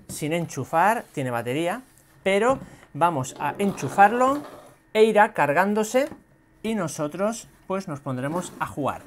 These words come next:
Lo voy a poner así, me voy a poner yo aquí como a este lado para que veáis la partidita o lo que sea.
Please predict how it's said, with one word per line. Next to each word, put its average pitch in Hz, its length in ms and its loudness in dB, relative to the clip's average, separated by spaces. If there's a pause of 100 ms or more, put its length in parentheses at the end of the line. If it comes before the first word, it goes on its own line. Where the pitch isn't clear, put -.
(140)
Lo 175 80 0
voy 220 60 4
a 233 40 0
poner 208 200 0
así, 196 420 -2
me 156 60 -6
voy 156 80 -4
a 170 120 -4
poner 175 640 -2 (180)
yo 160 400 2
aquí 143 440 -2
como 139 440 -2
a 147 100 -6
este 135 260 -6
lado 139 320 2
para 135 240 -2
que 131 120 -4
veáis 127 420 -4 (120)
la 139 200 -2
partidita 131 580 -4
o - 20 -4
lo 151 140 -4
que 120 120 -10
sea. 240 500 -4